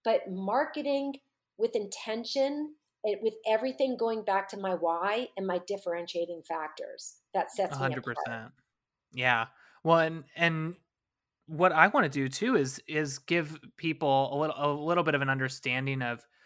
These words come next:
Speaker 2: where you were, let's even say, like, twenty-four months ago. Like, if you had to take your business back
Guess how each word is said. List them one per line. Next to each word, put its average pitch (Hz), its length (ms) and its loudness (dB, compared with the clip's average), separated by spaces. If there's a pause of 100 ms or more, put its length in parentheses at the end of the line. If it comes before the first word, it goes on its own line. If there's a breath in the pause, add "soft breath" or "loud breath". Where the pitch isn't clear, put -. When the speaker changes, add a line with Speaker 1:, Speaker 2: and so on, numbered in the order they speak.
(180 soft breath)
Speaker 2:
where 156 340 4
you 156 180 2
were, 135 380 4
let's 156 220 -4
even 190 200 -4
say, 135 220 0
like, 120 300 0 (500)
twenty-four 143 640 -2
months 117 340 -6
ago. 127 440 -12 (280 soft breath)
Like, 170 180 2 (240)
if 175 220 -2
you 254 500 2
had 190 280 0
to 190 100 0
take 175 220 -8
your 160 80 -4
business 139 340 -2
back 127 640 2